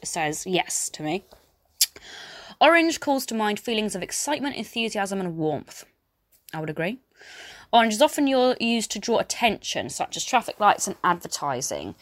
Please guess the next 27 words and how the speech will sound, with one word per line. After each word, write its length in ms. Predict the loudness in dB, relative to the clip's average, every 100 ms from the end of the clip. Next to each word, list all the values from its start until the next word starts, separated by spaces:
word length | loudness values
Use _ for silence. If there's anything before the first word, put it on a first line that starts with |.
| -20 -20 -20 -10
Um, 360 | -2 0 2 0 4
orange 360 | 4 4 0
is 100 | -8 0
energetic, 800 | 0 0 0 -2 -2 -6 -6 -8
which 240 | -6 -4 -6
is 100 | -8
perhaps 460 | -10 -6 -6 -4
why 140 | -4 -2
so 220 | 0 0
many 140 | 0
sports 480 | -2 -2 -2 -2 -4
teams 380 | -6 -4 -4 -4
use 220 | -4 -2
orange 260 | -2 -2 -2
in 60 |
their 80 | -4
uniforms, 580 | -2 -2 -2 -2 -2 -2
mascots 400 | -6 -6 -8 -10
and 100 | -4
branding. 380 | -4 -2 -4 0
Yeah, 180 | 2 6
I 180 | 4 4
think 320 | 0 -6 -4
orange, 460 | -2 0 -2 -6 -6
I 80 | -8
think, 340 | -6 -6 -6 -4
um, 300 | -2 -4